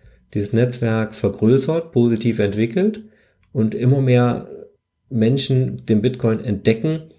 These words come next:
und sich irgendwann mal trauen, doch kleinere Positionen da zu kaufen, wie ich es jetzt selbst mal auch gemacht habe, in einer ganz kleinen Position, um mal diesen Prozess durchlaufen zu haben,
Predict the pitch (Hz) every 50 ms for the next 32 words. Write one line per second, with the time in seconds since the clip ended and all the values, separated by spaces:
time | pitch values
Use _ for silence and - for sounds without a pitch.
0 | _ _ - - 113 107 117 113 - - 123 123 127 139 139 127 123 117 117 117
1 | 110 110 110 - 107 98 101 104 110 110 110 98 113 113 - - - 107 104 107
2 | 110 107 104 101 - - 101 98 98 98 - - 104 95 98 101 98 98 95 -
3 | - - 98 95 92 95 92 - - - - - 101 98 117 117 - - - 107
4 | 107 107 - 110 101 - 104 92 - - - 113 123 120 120 - - 131 104 104
5 | 101 101 101 - 107 101 101 104 - - _ _ _ - - 101 104 120 131 -
6 | - 127 123 123 120 120 110 101 98 98 95 95 98 98 98 104 104 104 - 104
7 | 92 92 95 95 - 98 85 87 76 - - 107 110 123 127 127 - - - _
8 | _ _ _ _ _ _ _ - 139 120 110 107 101 98 98 98 95 98 95 95
9 | 98 95 92 90 - 104 98 - - 127 123 123 - - - 107 104 - - 95
10 | 101 101 110 104 - 101 95 98 95 95 95 101 101 101 101 98